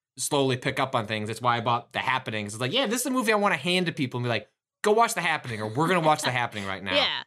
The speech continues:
Speaker 1: And after watching Event Horizon, like, a-, d-, d-, I went and checked the Blu-ray and click, uh,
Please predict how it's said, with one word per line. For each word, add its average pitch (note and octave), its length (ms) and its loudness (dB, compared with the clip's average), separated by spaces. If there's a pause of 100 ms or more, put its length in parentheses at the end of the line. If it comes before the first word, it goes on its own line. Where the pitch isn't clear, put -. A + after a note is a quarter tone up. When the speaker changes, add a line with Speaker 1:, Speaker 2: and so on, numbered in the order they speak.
(240)
Speaker 1:
And C3+ 80 -2
after D#3+ 160 -4
watching D3+ 340 0
Event C3+ 260 0
Horizon, B2+ 360 0
like, G#2+ 240 -4 (220)
a-, B2 220 -2
d-, B2 180 -8
d-, B2 180 -2
I A2 140 -2
went B2 180 -8
and A2 120 -8
checked A#2 180 -4
the A#2 60 -4
Blu-ray A2 400 -2
and G2 260 -8
click, - 540 -4
uh, G#2+ 340 0